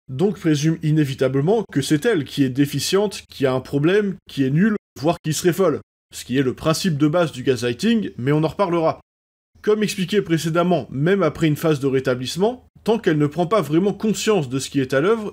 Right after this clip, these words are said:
ces abus vont laisser à la victime un arrière-goût d'échec et de frustration qui vont se traduire par un besoin intime qui peut prendre une dimension obsessive de se rassurer sur sa propre valeur en tant qu'individu. Besoin qui, même sans entrer sur le terrain du trouble de personnalité narcissique,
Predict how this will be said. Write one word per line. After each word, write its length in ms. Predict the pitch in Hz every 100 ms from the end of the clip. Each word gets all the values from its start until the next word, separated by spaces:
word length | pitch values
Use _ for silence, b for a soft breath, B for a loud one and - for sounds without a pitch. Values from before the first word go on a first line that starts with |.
| -
ces 360 | - - 185 202
abus 220 | 196 202
vont 220 | 131 135
laisser 300 | 160 175 196
à 60 | 165
la 100 | 156
victime 420 | 156 185 175 139
un 160 | 123 139
arrière-goût 480 | 147 175 147 185 147
d'échec 520 | 143 165 180 170 -
et 80 | 123
de 100 | 127
frustration 720 | 113 135 - 135 - 214 220 -
qui 120 | -
vont 160 | 156 233
se 100 | 220
traduire 400 | 190 175 180 165
par 160 | 151 139
un 80 |
besoin 380 | 139 147 151 165
intime 520 | 175 185 - 202 139 104 -
qui 80 | 117
peut 160 | 131
prendre 220 | 131 170
une 100 | 139
dimension 480 | 131 135 139 - 139 -
obsessive 580 | 151 - 127 196 254 202 _ -
de 80 | 131
se 160 | - 151
rassurer 500 | 151 220 - 185 214
sur 200 | 151 120
sa 140 | 123
propre 360 | - 208 202 147
valeur 380 | 139 156 214 -
en 140 | 139 139
tant 160 | 180
qu'individu. 580 | 180 156 156 165 147 113 _ _ _ _ -
Besoin 440 | 170 202 190 202
qui, 280 | 190 143 131
même 300 | 110 143 220
sans 300 | - 160 143
entrer 260 | 160 165 190
sur 180 | - 135
le 80 | 131
terrain 280 | 156 160
du 180 | 143 120
trouble 440 | - - 180 147 127
de 100 | 131
personnalité 500 | 165 147 156 139 135
narcissique, 640 | 120 143 139 233 233